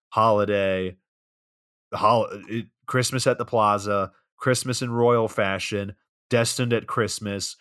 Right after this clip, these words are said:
A Christmas Arrangement, <laughs> Christmas Crush. Yeah, guys, there are so, this one looks like a gay Christmas movie, so, you know, more, more power to you. My Christmas Prince,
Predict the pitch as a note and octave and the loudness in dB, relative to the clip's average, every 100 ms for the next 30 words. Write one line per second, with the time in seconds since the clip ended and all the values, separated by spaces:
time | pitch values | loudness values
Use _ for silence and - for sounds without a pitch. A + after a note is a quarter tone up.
0 | _ - F#2 - C3 - C3+ - A#2+ A2 | _ -16 -8 2 2 2 -4 0 2 2
1 | G#2 G2+ F#2+ G#2 G#2 G#2 - _ _ _ | 0 -4 -6 -6 -6 -8 -14 _ _ _
2 | _ - - C3+ - C3 - - A2+ G#2+ | _ -10 2 2 2 -4 -4 2 4 6
3 | G2+ - - _ _ _ _ _ _ _ | 4 -2 -10 _ _ _ _ _ _ _
4 | _ _ _ B2 B2 - B2+ B2 B2 A#2 | _ _ _ -4 -4 -2 0 2 2 0
5 | C#3 C#3+ B2 - - B2 - - - G2 | 2 4 4 0 2 2 0 -8 -18 -14
6 | G#2 B2+ C#3+ B2 A#2+ B2+ A2+ F#2 G#2 A#2 | -4 -2 0 -2 2 0 0 -4 0 0
7 | G#2 A2+ G2 - F#2 F#2+ F2 F2+ G2 - | -2 -6 -6 -6 -10 -8 -8 -4 -6 -4
8 | G2 G2 G2+ G2 A2 A#2 F#2+ G#2+ A#2 A#2+ | -6 -2 -4 -2 -2 -2 -4 -4 0 0
9 | - A2+ G#2+ - B2 A2 B2+ C#3+ D#3 C#3+ | 2 0 0 0 -4 2 2 2 0 0
10 | C#3+ B2 - - C3 E3 - - - | -4 -6 -8 2 2 2 0 -6 -6